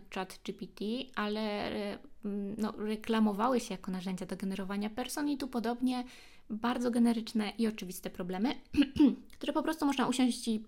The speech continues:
mm, powpisywać z palca. E, ale to też może wynikać z typów produktów,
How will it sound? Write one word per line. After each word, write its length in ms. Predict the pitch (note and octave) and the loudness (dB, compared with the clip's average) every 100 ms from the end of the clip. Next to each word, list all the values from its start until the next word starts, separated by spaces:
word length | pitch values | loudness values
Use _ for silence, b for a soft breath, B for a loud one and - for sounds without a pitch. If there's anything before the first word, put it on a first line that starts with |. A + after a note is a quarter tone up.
| - | -4
mm, 160 | G#3+ G#3+ | 0 0
powpisywać 640 | A3 A3 G#3+ G3+ G3 F#3+ | 0 -4 -2 -2 -2 -4
z 60 | - | -4
palca. 400 | - F3 - A#3 B B B B B G#3+ | -6 -4 -4 -4 B B B B B 0
E, 140 | G#3 A3 | 0 2
ale 160 | A3+ | 0
to 120 | A3+ | 0
też 440 | A#3+ - C4+ D#4+ - | -6 -6 -6 -4 -2
może 340 | G3 B3+ C4+ | -2 0 0
wynikać 640 | A#3 A3 A#3 A#3 A3 - - | 2 2 2 -2 -6 -10 -16
z 140 | - - | -16 -10
typów 320 | C#4 C4 B3+ | -6 -4 -2
produktów, 560 | - G#3+ G#3 F3+ - | 0 0 -2 -6 -8